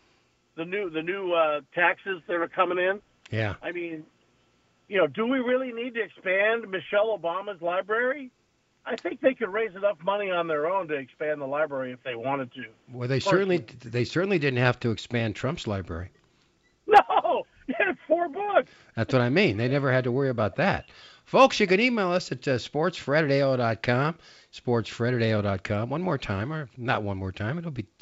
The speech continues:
Speaker 2: mentioned again. A T and T stinks. A T and T stinks. A T and T stinks. Worst company on earth. I don't know how they survive.
Speaker 1: Okay, there's only one company worse than them. That's the N C double A.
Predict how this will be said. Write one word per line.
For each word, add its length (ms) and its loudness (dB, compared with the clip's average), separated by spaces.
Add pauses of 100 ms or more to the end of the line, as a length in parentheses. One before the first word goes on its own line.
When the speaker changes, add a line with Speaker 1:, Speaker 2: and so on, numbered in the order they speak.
(100)
Speaker 2:
mentioned 380 -4
again. 340 -2 (320)
A 160 8
T 240 4
and 160 2
T 180 4
stinks. 600 2 (260)
A 140 10
T 240 6
and 120 2
T 160 2
stinks. 560 2 (240)
A 160 8
T 220 4
and 120 2
T 160 2
stinks. 500 2 (260)
Worst 300 4
company 460 4
on 240 4
earth. 380 6 (580)
I 100 4
don't 120 2
know 80 2
how 140 4
they 140 2
survive. 460 4
Speaker 1:
Okay, 180 6
there's 200 10
only 160 8
one 220 6
company 360 2
worse 280 0
than 120 0
them. 300 -2
That's 220 -4
the 160 -4
N 160 -6
C 80 -14
double 340 -2
A. 120 -8